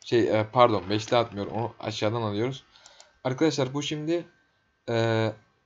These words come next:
şu, şu altta. Onun silahını almamız lazım. Arkadaşlar şimdi bu roket atarın cephanesi. Roket atarımız nerede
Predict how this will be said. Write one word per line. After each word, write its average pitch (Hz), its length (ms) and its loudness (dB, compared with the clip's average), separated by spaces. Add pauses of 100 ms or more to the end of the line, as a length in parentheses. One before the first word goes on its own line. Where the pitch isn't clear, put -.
(180)
şu, - 300 -14 (140)
şu - 540 -4 (100)
altta. 117 580 0 (840)
Onun 123 200 -2
silahını 120 400 0
almamız 104 380 -2
lazım. 95 220 -2
Arkadaşlar 131 380 -2
şimdi 135 280 -8
bu 156 160 0 (760)
roket 147 340 2
atarın 156 400 0
cephanesi. 127 760 0 (1700)
Roket 120 400 0
atarımız 160 520 -2
nerede 160 500 0